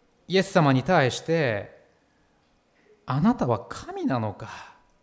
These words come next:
ということです。いや、もし神でないなら、神を冒涜する者、あなたは神を汚す者だと、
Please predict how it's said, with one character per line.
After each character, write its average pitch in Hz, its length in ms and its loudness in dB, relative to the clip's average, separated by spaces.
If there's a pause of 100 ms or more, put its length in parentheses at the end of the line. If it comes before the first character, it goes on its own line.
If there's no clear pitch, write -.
(440)
と - 100 8
い 135 80 4
う 131 60 0
こ 127 120 -6
と 110 120 -6
で 98 140 -12
す。 113 220 -18 (1600)
い 147 40 -2
や、 175 80 2
も 269 140 6
し 190 180 2
神 277 340 2
で 135 140 0
な 202 160 0
い 175 80 0
な 117 140 -2
ら、 127 560 -2 (500)
神 226 400 4
を 123 100 4
冒 165 320 2
涜 196 180 -2
す - 180 -10
る 165 100 -6
者、 151 480 -8 (320)
あ 170 140 -6
な 220 100 0
た 214 100 2
は 156 120 4
神 233 360 4
を 143 100 -2
汚 190 300 10
す 202 140 -4
者 190 260 2
だ 131 140 0
と、 - 200 -14